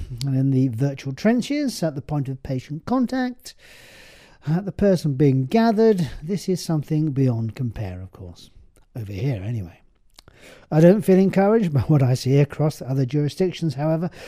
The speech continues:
so perhaps if this is something like to become law, I can see this being an interesting time for some of the medical fraternity.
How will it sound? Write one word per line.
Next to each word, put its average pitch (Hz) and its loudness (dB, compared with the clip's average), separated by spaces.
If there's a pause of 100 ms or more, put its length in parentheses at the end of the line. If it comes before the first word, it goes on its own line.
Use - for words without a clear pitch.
(100)
so 233 0
perhaps 226 -2
if 233 -6
this 226 -4
is 233 0
something 127 -4
like 113 -8
to 117 -16
become 127 -2
law, 131 4 (280)
I 262 -2
can 160 -2
see 165 0
this 147 0
being 147 4
an 180 2
interesting 185 0
time 107 -4
for 113 -10
some 117 -8
of 113 -6
the 113 -4
medical 104 -8
fraternity. 151 -8